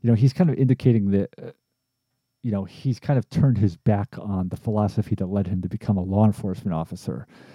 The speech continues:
And the implication, of course, there is that Gutierrez represents that type of law officer that Richard Harris thinks he used to be. Someone who, uh, you know,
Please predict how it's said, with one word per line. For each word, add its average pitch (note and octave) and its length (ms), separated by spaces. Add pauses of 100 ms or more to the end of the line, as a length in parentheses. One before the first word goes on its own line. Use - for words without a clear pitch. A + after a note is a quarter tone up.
(220)
And A2 420 (280)
the A2 360
implication, B2+ 560
of F#2+ 60
course, G2 260
there F#2+ 320 (100)
is G2+ 260
that G2 320
Gutierrez G2 840 (560)
represents A2 1000 (680)
that G2+ 300
type - 180
of F#2 120
law F2+ 200
officer F#2+ 540 (100)
that F#2 260 (200)
Richard G#2+ 260
Harris F#2 480 (100)
thinks - 280
he G#2 120
used G2 300
to G2 80
be. - 260 (580)
Someone G2+ 340
who, F#2+ 580
uh, E2+ 400
you G#2+ 120
know, E2+ 260